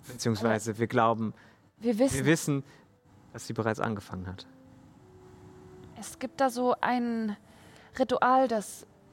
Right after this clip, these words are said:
Speaker 2: in Egos irgendwo unten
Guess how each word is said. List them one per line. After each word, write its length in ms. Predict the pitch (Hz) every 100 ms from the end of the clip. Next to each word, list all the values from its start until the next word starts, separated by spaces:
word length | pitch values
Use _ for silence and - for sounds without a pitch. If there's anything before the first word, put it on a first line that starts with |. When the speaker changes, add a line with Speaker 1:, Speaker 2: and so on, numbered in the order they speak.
| - - -
Speaker 2:
in 200 | 247 233 -
Egos 380 | 247 233 220
irgendwo 520 | - 226 226 202 190 147
unten 680 | 226 214 190 185 175 165